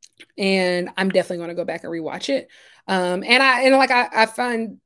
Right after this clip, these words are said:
and I will say, like, very few matches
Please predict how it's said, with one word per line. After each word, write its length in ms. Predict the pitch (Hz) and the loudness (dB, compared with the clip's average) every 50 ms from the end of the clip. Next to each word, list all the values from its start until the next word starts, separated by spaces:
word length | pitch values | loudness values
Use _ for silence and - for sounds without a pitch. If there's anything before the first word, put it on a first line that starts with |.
| _ _ | _ _
and 120 | - 220 220 | -6 -2 -2
I 80 | 214 | -2
will 200 | 214 214 214 214 | 0 0 -2 -2
say, 200 | 208 - 208 185 | -2 -2 -2 -2
like, 180 | 170 165 165 _ _ _ _ _ _ _ _ _ _ | -2 -4 -8 _ _ _ _ _ _ _ _ _ _
very 480 | 208 214 190 170 214 214 240 247 240 240 | -14 -12 -6 -2 0 2 2 2 2 0
few 200 | 240 233 220 202 | -4 -6 -12 -10
matches 680 | 202 202 208 208 202 - - 202 214 214 196 - - - | -10 -10 -10 -10 -10 -10 -10 -10 -10 -10 -12 -16 -20 -20